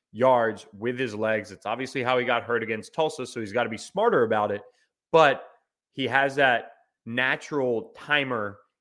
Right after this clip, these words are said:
in his head that says, "Okay, it's time to take off and go." In practice, you see a lot of him extending plays and sometimes kind of overextending and getting into trouble.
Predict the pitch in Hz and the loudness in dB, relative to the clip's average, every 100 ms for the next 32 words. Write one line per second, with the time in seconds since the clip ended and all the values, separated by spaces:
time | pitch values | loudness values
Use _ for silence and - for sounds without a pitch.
0 | _ 131 127 101 110 127 113 101 - 113 | _ -6 -4 -6 -2 0 2 -2 -6 -4
1 | 110 - 127 117 113 95 - _ _ _ | -4 -4 -4 -2 -2 -6 -18 _ _ _
2 | _ _ _ - 123 139 120 - 127 117 | _ _ _ -8 -2 0 0 -2 -4 -4
3 | - 120 107 110 98 90 110 92 80 - | -4 -2 -2 -4 -8 -2 0 0 -6 -12
4 | _ - 127 - 165 247 269 139 - 127 | _ -12 -12 -4 -2 -2 -4 -12 -10 -12
5 | - 151 143 113 110 117 139 131 110 120 | -10 -4 -2 0 -2 0 0 0 -2 -4
6 | 113 107 _ _ - 98 - 123 127 123 | -4 -10 _ _ -20 -18 -2 0 0 -6
7 | 98 123 123 123 117 110 _ 104 95 123 | -2 0 2 0 -2 -8 _ -14 -10 -4
8 | 120 120 104 - 135 104 85 _ _ _ | -2 -2 -4 -6 -4 -4 -8 _ _ _
9 | 135 131 131 127 - 131 127 127 127 101 | 0 2 0 -2 -2 -2 0 -4 -4 -4
10 | 113 131 127 120 - 123 131 147 | -4 -2 -4 -6 -2 0 0 -2